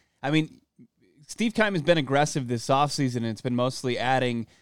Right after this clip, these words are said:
you know, guys that proven commodities, guys that are over thirty, but still they believe have something left in the tank. Y-, you gotta go, you gotta use sixteen, and I, I think you,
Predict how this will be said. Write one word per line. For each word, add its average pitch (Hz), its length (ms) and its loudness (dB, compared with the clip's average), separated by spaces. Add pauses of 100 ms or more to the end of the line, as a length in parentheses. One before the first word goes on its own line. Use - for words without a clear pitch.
(160)
you 123 160 -6
know, 110 140 -6
guys 131 400 0
that 131 220 -2
proven 175 380 2
commodities, 127 760 0
guys 135 340 2
that 135 120 -4
are 123 240 -6
over 139 320 -2
thirty, 135 640 0 (340)
but 135 180 -4
still 151 640 0
they 143 140 -4
believe 135 420 0
have 127 420 -2 (380)
something 147 380 -4
left 139 260 -4
in 135 100 -2
the 113 80 -2
tank. 156 540 -2 (460)
Y-, 143 120 -10
you 156 140 2
gotta 175 220 4
go, 156 380 4 (200)
you 135 140 -8
gotta 170 220 4
use 175 200 -2
sixteen, 170 480 -2
and 147 120 0
I, 135 360 -2
I 156 80 -6
think 190 260 -12
you, 139 260 -16